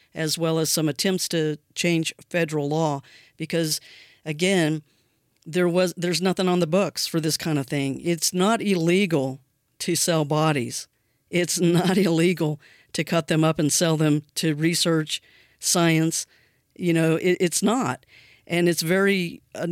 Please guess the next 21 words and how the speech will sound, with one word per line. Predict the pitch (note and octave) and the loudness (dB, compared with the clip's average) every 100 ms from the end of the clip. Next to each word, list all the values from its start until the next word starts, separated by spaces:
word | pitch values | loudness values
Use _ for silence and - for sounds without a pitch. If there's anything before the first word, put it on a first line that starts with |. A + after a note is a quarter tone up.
| E3+ - | -4 -2
well | E3+ G#3 G#3+ | 0 2 4
known | F#3+ A#3+ G#3 | 2 2 2
that | E3+ | 2
it | F3 | 2
is | E3+ D#3 | 2 2
not | E3+ F3+ G#3 E3 | 2 2 0 0
regulated | F3 E3+ D#3+ D#3 D#3 D3+ | 0 2 2 2 2 0
anywhere | D#3 F#3+ A3+ F#3 D#3 D3+ D#3 | 2 2 2 2 2 2 0
like | C#3+ E3 D#3 | -2 -2 0
a, | D3+ D3+ | -2 -2
an | D#3+ | -4
actual | - F3 F3 - E3 D3+ D3+ - - - - _ _ - | -2 -2 -2 -2 0 -2 -6 -14 -20 -20 -20 _ _ -6
transplant | - G3 F#3 - E3+ D#3 | 0 0 0 0 0 2
donation, | D#3 D3+ C#3+ - C#3+ C#3 | 2 2 2 0 -2 0
right? | D#3 E3 E3 | 2 0 0
That's | F3 F#3+ - | 0 0 -2
highly | - G3+ A3 A3 F#3+ | -4 0 0 2 2
regulated, | E3 D#3 D#3 D3 D3 C#3 C3+ - - | 2 2 0 0 -2 -4 -10 -14 -14
but | D#3 D#3+ | -4 -2
body | D#3 F3 F#3+ | 0 2 2
brokering | G3 G3 G3+ A3+ G#3+ G#3 | 2 0 0 0 0 -2